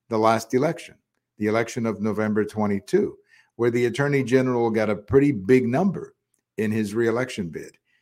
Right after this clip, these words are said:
He's also very popular, uh, in Texas, the attorney general with the Republican base.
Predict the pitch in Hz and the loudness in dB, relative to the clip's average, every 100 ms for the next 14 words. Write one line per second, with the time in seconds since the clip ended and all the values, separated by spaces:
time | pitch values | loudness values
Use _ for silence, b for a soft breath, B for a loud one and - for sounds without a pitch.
0 | _ _ 127 127 180 220 180 160 156 156 | _ _ -2 4 4 6 4 6 4 4
1 | 160 180 104 73 - _ _ _ _ _ | 2 2 -4 -4 -12 _ _ _ _ _
2 | 98 98 101 117 127 127 98 87 95 92 | -4 -2 -2 -2 -2 -2 -4 -4 -10 -4
3 | 101 98 117 110 101 110 107 98 98 101 | -4 -2 -2 -2 0 -2 0 -2 -2 -2
4 | 107 - 107 104 120 117 110 95 90 107 | -4 -4 -4 -2 -2 -2 -4 -6 -2 -4
5 | - - | -4 -14